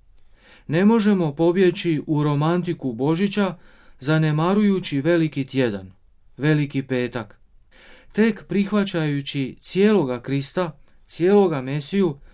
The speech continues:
njegovo rođenje, život i poslanje, ali i njegovu smrt za nas i njegovo uskrsnuće, dobivamo mir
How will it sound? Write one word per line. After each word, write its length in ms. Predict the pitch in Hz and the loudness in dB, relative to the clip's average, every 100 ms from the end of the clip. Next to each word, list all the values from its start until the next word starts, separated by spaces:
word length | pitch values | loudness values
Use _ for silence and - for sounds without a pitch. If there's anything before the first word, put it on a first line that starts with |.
| _ - - | _ -20 -2
njegovo 420 | 147 160 160 143 | 0 2 2 0
rođenje, 640 | 127 113 135 143 180 185 151 - - - - | -4 -2 -2 0 0 -2 -4 -14 -20 -20 -12
život 480 | 117 143 175 190 123 | -4 0 2 2 -2
i 100 | 120 | -6
poslanje, 760 | 139 - 135 143 175 196 - - - - _ | -4 -2 -2 0 0 0 -2 -12 -20 -20 _
ali 420 | 135 147 147 139 | -2 0 0 0
i 180 | 135 131 | -2 -2
njegovu 460 | 151 190 185 147 127 | -2 2 2 0 -4
smrt 500 | - 170 208 190 - - _ | -2 0 0 -4 -18 -20 _
za 260 | 113 120 139 | -8 -2 0
nas 380 | 165 202 196 - _ _ - _ - | 2 2 0 -10 _ _ -20 _ -10
i 100 | 135 | -2
njegovo 420 | 143 170 175 151 | 0 4 4 4
uskrsnuće, 840 | 139 135 139 127 147 165 185 226 196 - _ _ | -2 -4 -6 -6 -4 -2 0 -2 -2 -10 _ _
dobivamo 720 | 135 170 175 160 147 139 123 | -2 2 4 2 2 -2 -4
mir 500 | 110 143 190 202 175 | -4 -2 2 2 2